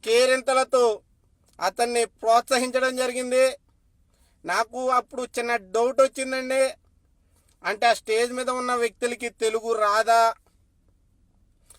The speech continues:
తెలుగు అర్థం కాదా, లేకపోతే ఇది నిజమేనా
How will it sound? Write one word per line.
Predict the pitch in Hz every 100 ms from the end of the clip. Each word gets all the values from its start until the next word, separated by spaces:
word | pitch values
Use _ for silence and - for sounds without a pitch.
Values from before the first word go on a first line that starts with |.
| _ _
తెలుగు | 214 226 233 240
అర్థం | 226 196 233
కాదా, | 226 - 202 220 226 226 220 _ _ _ _ _ _ _ _ _ _
లేకపోతే | 185 214 247 277 262 269 262 269 262 233 - _
ఇది | 196 208 226
నిజమేనా | 220 220 226 233 226 226